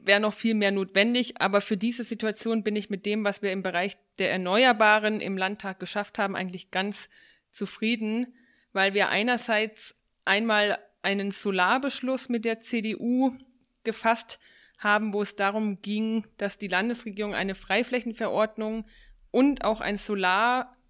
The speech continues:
ein, äh, Solarpflichtgesetz ausarbeiten soll. Dafür hatten wir eine Mehrheit in diesem Landtag bekommen. Und auch beim Thema Windenergie haben wir uns als grüne Fraktion ja sehr, sehr lange quergestellt,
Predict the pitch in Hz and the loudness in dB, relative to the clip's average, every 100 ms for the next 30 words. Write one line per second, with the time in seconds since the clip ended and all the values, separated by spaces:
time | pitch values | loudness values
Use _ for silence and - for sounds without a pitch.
0 | _ - 208 208 208 151 196 196 - - | _ -4 -2 0 -2 0 0 0 -6 -20
1 | - - - 196 196 233 - - 277 - | -20 -8 -2 2 2 2 -2 -2 -2 -2
2 | - 202 - 226 - - 220 247 175 175 | -6 -8 -4 -4 -4 -4 -2 -2 -2 0
3 | 175 - 185 - 196 208 220 - - - | -2 -2 -10 -4 0 0 0 -6 -20 -20
4 | - - 208 247 214 202 196 190 220 202 | -16 -2 0 2 0 0 0 2 2 0
5 | 175 175 - 180 175 196 190 - - 202 | -4 -8 -10 -6 -6 -6 -8 -8 -6 -4
6 | 202 220 214 _ - _ _ _ _ - | -2 -4 -8 _ -20 _ _ _ _ -4
7 | 196 202 - 196 - - 208 - 202 196 | 0 0 -2 -4 -2 0 0 2 -2 -2
8 | - 208 202 175 220 262 - 196 196 196 | -2 0 0 2 4 4 4 2 0 0
9 | 214 247 247 - _ _ _ _ - 202 | 2 2 2 -6 _ _ _ _ -8 -2
10 | 202 220 214 202 196 - 233 233 233 220 | 2 4 2 0 -4 -2 0 0 0 -4
11 | 214 - 208 214 196 - 202 214 196 190 | -4 -6 -2 0 -2 -2 -4 -2 -4 -2
12 | 196 - _ - 190 202 220 233 - 208 | -4 -6 _ -8 2 2 2 -2 -4 0
13 | 208 208 - | 0 0 -4